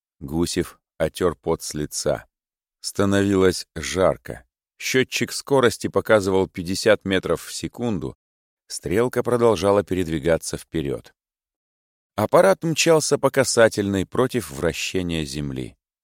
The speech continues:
Центробежная сила относила его к востоку. По расчетам, на высоте ста километров он должен был выпрямиться и лететь по диагонали в вертикальной к поверхности Земли. Двигатель работал ровно, без сбоев.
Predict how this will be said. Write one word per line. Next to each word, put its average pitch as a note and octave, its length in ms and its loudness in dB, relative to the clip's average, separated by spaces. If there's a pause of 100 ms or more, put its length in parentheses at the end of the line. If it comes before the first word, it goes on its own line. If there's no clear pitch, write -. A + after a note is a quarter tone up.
(520)
Центробежная E2 800 0
сила F2 440 -2
относила - 520 -6
его D#2+ 240 0
к - 80 -12
востоку. - 600 -8 (1080)
По F2+ 100 -2
расчетам, G#2+ 560 0
на F#2+ 100 0
высоте G#2 380 0
ста - 220 0
километров G2 600 0 (300)
он F#2 180 -4
должен E2+ 380 0
был D2+ 160 -2
выпрямиться A2 840 -2 (140)
и F2 80 -2
лететь G2 420 -4
по G#2+ 120 2
диагонали F2+ 840 0
в A1 40 -20
вертикальной F2 720 -4
к - 100 -16
поверхности D2+ 640 -4
Земли. B1 520 -12 (1300)
Двигатель E3+ 500 -2
работал D3 540 2
ровно, F2 440 2
без G#2+ 200 -4
сбоев. C2 580 -8